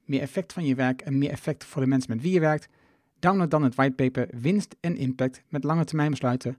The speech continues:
op decide for impact punt com. Dit is mijn nieuwste whitepaper en daarom download het helemaal gratis. Je hebt zelfs een e-mailadres nodig. Mijn nieuwste boek is altijd gratis, vraag het daarom nu aan. Vraag jouw whitepaper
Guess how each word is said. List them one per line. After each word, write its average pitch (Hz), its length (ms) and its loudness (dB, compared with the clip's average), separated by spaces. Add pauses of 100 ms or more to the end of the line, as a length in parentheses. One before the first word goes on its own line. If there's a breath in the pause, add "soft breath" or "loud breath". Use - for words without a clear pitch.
(360 soft breath)
op - 260 -12
decide 117 300 -8
for - 120 -12
impact 156 200 -4
punt 190 140 -2
com. 139 200 -4 (1200)
Dit 170 300 -2 (160)
is 143 160 0
mijn 131 140 4
nieuwste 127 240 2
whitepaper 170 520 0
en 135 180 0
daarom 120 260 2
download 117 380 0
het 117 200 -6 (180)
helemaal 104 420 -8
gratis. - 600 -8
Je - 240 -20
hebt - 80 -14
zelfs 143 220 -4
een 135 80 -8
e-mailadres 131 400 0
nodig. - 400 -18 (1600)
Mijn 151 180 2
nieuwste 165 240 4
boek 165 140 -2
is 156 80 -2
altijd 151 220 -2
gratis, 185 440 -4
vraag 156 360 -2
het 139 100 -2
daarom 135 340 4
nu 131 120 6
aan. 127 300 -8 (920)
Vraag 165 320 0
jouw 175 200 4
whitepaper 156 540 2